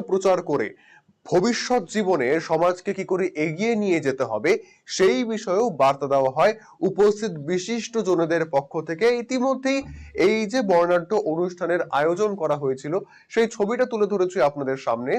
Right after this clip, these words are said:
যেখানে লক্ষ্য করা যাচ্ছে যে সর্বপল্লী ডক্টর রাধাকৃষ্ণনের আবক্ষ মূর্তিতে পুষ্পার্ঘ্য নিবেদনের মাধ্যমে উপস্থিত ব্যক্তিত্বরা শ্রদ্ধা জ্ঞাপন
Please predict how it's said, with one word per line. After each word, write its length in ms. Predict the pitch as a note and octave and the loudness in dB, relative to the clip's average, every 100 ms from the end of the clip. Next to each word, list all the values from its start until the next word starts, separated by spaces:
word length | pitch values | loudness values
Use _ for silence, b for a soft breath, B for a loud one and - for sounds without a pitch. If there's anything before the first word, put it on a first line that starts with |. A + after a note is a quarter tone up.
| G#3 | -4
যেখানে 260 | F3 D3+ | -4 -2
লক্ষ্য 240 | C#3 C3 B2+ | 0 -2 -4
করা 200 | B2+ A#2 | -2 0
যাচ্ছে 320 | A#2 A#2 F#3+ A#3 b b b - | -2 -2 0 -2 b b b -6
যে 160 | C#3+ F#3 F3+ B B - | 0 2 0 B B -10
সর্বপল্লী 840 | - F3+ F#3 A3+ A#3 A3+ A3 A#3 | 0 2 4 2 2 0 0 -2
ডক্টর 320 | G3+ F#3 G3 F3 | 0 0 2 2
রাধাকৃষ্ণনের 800 | D3+ D3 F#3 F3+ F3+ F3 E3+ E3 D#3+ | 4 2 0 -2 -2 0 0 0 2
আবক্ষ 400 | C3 C#3 D#3 - D#3 | 2 2 -4 -4 -4
মূর্তিতে 420 | C3+ C3+ B2+ - E3+ | -2 -4 -6 -4 -2
পুষ্পার্ঘ্য 680 | A#3+ F#3+ F3+ - G3+ G3+ G3 E3 | -2 -6 -10 -4 0 0 -2 -6
নিবেদনের 520 | C#3 A#2+ A2+ A2+ A2+ | -4 -4 -4 -4 -4
মাধ্যমে 440 | A2 A2+ C#3 D3+ A3+ B B B | -4 -4 -4 0 0 B B B
উপস্থিত 560 | G3 F#3+ A3 A#3 - A#3+ | -2 2 2 2 0 -2
ব্যক্তিত্বরা 640 | F3+ F#3 F3+ E3 E3+ C3 E3 G3+ B B | 2 0 0 -4 0 4 4 2 B B
শ্রদ্ধা 560 | - - G3 F3 F3 F3 | -10 0 2 2 -2 -2
জ্ঞাপন 340 | D#3+ C3+ C3+ | 0 0 0